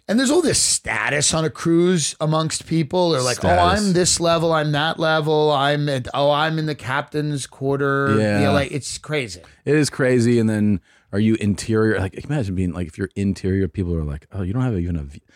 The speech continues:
Speaker 1: "Oh, you don't have a view?"
Speaker 2: "You don't have a view."
Speaker 1: Yeah.
Speaker 2: Ugh, Jesus.
Speaker 1: Yeah. And then people smuggle drugs.
Speaker 2: Smuggle drugs.
Speaker 1: That's big.
Speaker 2: So when I was in college, um, I went with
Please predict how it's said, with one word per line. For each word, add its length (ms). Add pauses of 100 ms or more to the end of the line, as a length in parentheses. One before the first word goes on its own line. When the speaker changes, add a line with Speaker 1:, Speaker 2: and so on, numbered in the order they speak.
(100)
Speaker 1:
"Oh, 80
you 120
don't 120
have 140
a 80
view?" 240
Speaker 2:
"You 60
don't 260
have 180
a 40
view." 420
Speaker 1:
Yeah. 240
Speaker 2:
Ugh, 340
Jesus. 640
Speaker 1:
Yeah. 360
And 80
then 100
people 200
smuggle 380
drugs. 600 (160)
Speaker 2:
Smuggle 380
drugs. 420
Speaker 1:
That's 40
big. 320 (280)
Speaker 2:
So 160
when 100
I 60
was 140
in 100
college, 760 (260)
um, 640 (460)
I 100
went 320
with 400